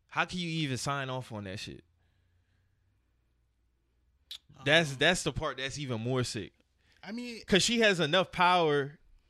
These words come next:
Speaker 1: to, like, even, like, delay it. I'm pretty sure she has enough power to delay it or do a re-, do it over, or just
Speaker 2: Veto
Speaker 1: do,
Speaker 2: or
Speaker 1: or
Speaker 2: something,
Speaker 1: veto the
Speaker 2: like, <laughs>
Speaker 1: shit, something.
Speaker 2: I
Speaker 1: You
Speaker 2: mean,
Speaker 1: got
Speaker 2: I'm
Speaker 1: some
Speaker 2: not,
Speaker 1: type of
Speaker 2: like,
Speaker 1: power.
Speaker 2: yeah, like you said, like, I'm not, like I said earlier, I'm not really sure, like,
Speaker 1: We
Speaker 2: the
Speaker 1: just gotta
Speaker 2: specifics.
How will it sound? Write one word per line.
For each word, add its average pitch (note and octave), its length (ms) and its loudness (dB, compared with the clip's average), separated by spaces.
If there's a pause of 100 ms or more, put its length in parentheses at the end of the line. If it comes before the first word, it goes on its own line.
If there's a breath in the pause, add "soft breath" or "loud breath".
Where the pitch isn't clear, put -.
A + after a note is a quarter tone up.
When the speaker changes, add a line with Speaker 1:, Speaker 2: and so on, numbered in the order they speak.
Speaker 1:
to, D3+ 180 4
like, C3 300 2
even, D3+ 440 0
like, B2 260 0
delay B2+ 400 0
it. E3+ 120 -2
I'm C#3+ 120 -4
pretty G3+ 200 -2
sure F3 200 0
she E3+ 160 -2
has C#3+ 200 2
enough C3+ 220 -2
power C3+ 300 4
to A2+ 200 -2
delay A#2 340 2
it B2+ 60 2
or G#2+ 220 0
do B2 220 -2
a G#2+ 100 -2
re-, C3 460 -2 (440 loud breath)
do C#3 280 6
it B2+ 40 8
over, C3+ 280 6
or C#3 200 2
just D#3 200 8
Speaker 2:
Veto G#3+ 40 4
Speaker 1:
do, E3+ 80 8
Speaker 2:
or E3 80 6
Speaker 1:
or C#3 180 8
Speaker 2:
something, E3 160 6
Speaker 1:
veto F#3 240 6
the D#3+ 80 8
Speaker 2:
like, C#3+ 60 4
<laughs> - 20 -
Speaker 1:
shit, A#2+ 280 2
something. C3+ 480 -2
Speaker 2:
I - 80 2
Speaker 1:
You A#3+ 60 4
Speaker 2:
mean, B3+ 100 6
Speaker 1:
got G#3+ 100 8
Speaker 2:
I'm E3 60 6
Speaker 1:
some D3 120 6
Speaker 2:
not, C4+ 60 4
Speaker 1:
type E3+ 200 4
of A2+ 100 -4
Speaker 2:
like, C#3+ 160 6
Speaker 1:
power. G#2+ 220 2
Speaker 2:
yeah, B3 140 2
like B3+ 140 2
you C4+ 80 -4
said, B3+ 180 -2
like, G3 100 -2
I'm B3+ 180 0
not, B3 220 2 (180)
like A3 140 0
I A3+ 80 4
said A3 280 -2
earlier, G3 280 -4
I'm G#3+ 120 -2
not G#3 200 -4
really G3 200 -6
sure, F#3+ 500 -4 (460 loud breath)
like, E3 160 -2
Speaker 1:
We E3+ 100 6
Speaker 2:
the F#3+ 80 4
Speaker 1:
just F#3 100 4
gotta E3+ 180 12
Speaker 2:
specifics. D3 200 2